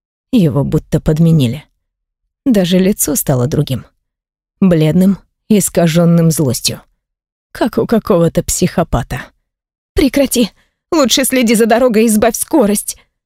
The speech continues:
прошу в очередной раз, добавляя в голос больше мольбы. Серёжа зло смеётся и вытаскивает из кармана пачку сигарет.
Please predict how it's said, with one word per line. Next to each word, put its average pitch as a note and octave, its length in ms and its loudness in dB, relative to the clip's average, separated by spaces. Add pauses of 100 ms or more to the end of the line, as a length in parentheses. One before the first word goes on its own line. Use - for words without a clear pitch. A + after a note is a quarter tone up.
(140)
прошу E3 340 0
в D#3+ 60 2
очередной E3 540 0
раз, E3+ 360 -2 (120)
добавляя E3 520 2
в D3+ 60 -4
голос F3 320 0
больше D#3+ 360 0
мольбы. D3 380 -2 (1080)
Серёжа E3+ 540 2
зло F3 240 0
смеётся D#3+ 640 0 (500)
и D#4 100 0
вытаскивает A#3 640 0
из G3 100 -2
кармана A3+ 440 2
пачку - 340 -4
сигарет. F#3 640 -4